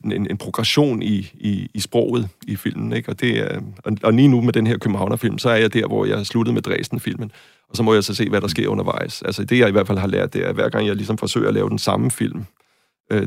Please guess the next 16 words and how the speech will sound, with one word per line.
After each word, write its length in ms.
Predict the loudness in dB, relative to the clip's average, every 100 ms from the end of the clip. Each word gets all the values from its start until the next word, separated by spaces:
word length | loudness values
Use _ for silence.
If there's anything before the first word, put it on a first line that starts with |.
| 0
det, 180 | 0 2
det 100 | 0
går 240 | 0 -2
ikke. 200 | -6 -8 -20 _ -8
Altså, 340 | -4 -4 -4 -6 -10
øh, 280 | -10 0
Vestby, 420 | 2 2 0 -4 -4
det, 140 | -10 -2
det, 140 | -4 -4 _ -6
det, 200 | -4 -12
det, 80 | -16 -4
der 60 | -2
startede 360 | 2 2 2
jeg 80 | 0
ligesom... 420 | 0 -2 0 -2 -2
Øh, 380 | -4 -4 -8